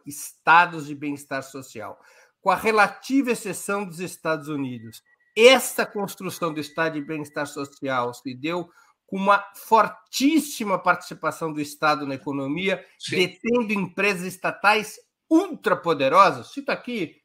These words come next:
Speaker 1: França, Itália, Inglaterra. Não é um fato,
Speaker 2: Ah,
Speaker 1: né?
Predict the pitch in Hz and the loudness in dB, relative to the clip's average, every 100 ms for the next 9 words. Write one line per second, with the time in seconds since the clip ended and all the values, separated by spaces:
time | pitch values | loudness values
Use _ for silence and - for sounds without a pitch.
0 | _ - 160 156 - 123 - 143 143 120 | _ -4 -2 -2 -6 -14 -6 0 2 0
1 | 107 113 113 - 123 143 131 110 104 _ | -8 -10 -10 -8 -4 -2 -4 -6 -14 _
2 | _ _ _ _ _ _ - - - - | _ _ _ _ _ _ -20 -20 -20 -20
3 | - - - - 180 196 - 170 175 190 | -20 -20 -20 -4 0 0 2 6 8 10
4 | 190 185 185 190 - | 10 10 8 6 -2